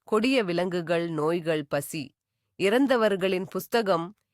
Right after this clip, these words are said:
இந்த அசுரர்களை எதிர்கொள்வதற்கான விரிவான வழிகாட்டுதல்களை வழங்கியது. சில மந்திரங்கள் சக்தி வாய்ந்த கடவுளாக,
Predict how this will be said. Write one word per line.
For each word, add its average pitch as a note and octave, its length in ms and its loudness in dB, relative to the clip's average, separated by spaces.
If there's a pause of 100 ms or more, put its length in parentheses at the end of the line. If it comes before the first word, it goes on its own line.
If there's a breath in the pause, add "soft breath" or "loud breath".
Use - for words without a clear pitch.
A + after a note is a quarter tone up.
இந்த A3 340 2
அசுரர்களை G3+ 880 0
எதிர்கொள்வதற்கான F3 1120 0
விரிவான G#3 540 -2
வழிகாட்டுதல்களை F3+ 1080 0
வழங்கியது. C#3+ 540 -4 (380)
சில B3 300 0
மந்திரங்கள் G#3 840 2
சக்தி G#3 420 -4
வாய்ந்த G#3 400 2
கடவுளாக, F3+ 800 0